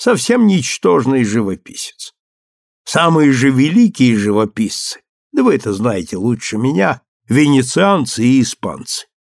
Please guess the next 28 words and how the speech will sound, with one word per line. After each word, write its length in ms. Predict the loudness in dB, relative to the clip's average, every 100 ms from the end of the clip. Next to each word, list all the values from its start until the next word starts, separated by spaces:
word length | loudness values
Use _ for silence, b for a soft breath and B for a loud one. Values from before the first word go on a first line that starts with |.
| _ _ _ -2
Для 200 | 0 2
того, 280 | 2 2
чтобы 260 | 0 0 0
делать 460 | 2 2 2 0 -2
успехи, 720 | -4 -2 0 0 -4 -12 _ _ _ -2
нет 260 | 0 2 0
ничего 400 | 0 0 0 2
лучшего, 480 | 2 0 -2 -2
как 320 | -2 -2 0 -2
изучать 580 | 0 -2 -2 -2 0
натуру. 640 | -2 -2 -2 -2 -2 -8 -18 _ _ _ _ _
Соприкасаясь 920 | -8 -6 -4 -2 -2 0 2 2 0 -2
с 100 | 0
ней, 380 | 2 0 -2 _ _
воспитывается 1000 | -2 -2 -2 -2 -2 0 0 0 -2 -2
наш 260 | 0 0 -2
глаз. 600 | -4 -2 -2 -4 -10 -16 _ _ _ _ _
Он 140 | -2 -2
становится 840 | -2 0 2 2 0 0 -4 -4
сосредоточеннее 1500 | -2 -2 0 0 2 0 0 0 0 -2 -6 -4 -4 -4 -8 _ _
по 120 | 0 2
мере 260 | 2 0
того, 340 | 0 2 2 0
как 240 | -4 0
ее 240 | 2 2
разглядывает 920 | 2 -2 -2 0 0 0 0 0 0 0
и 20 |
работает. 800 | 0 0 -2 -6 -12 -20 _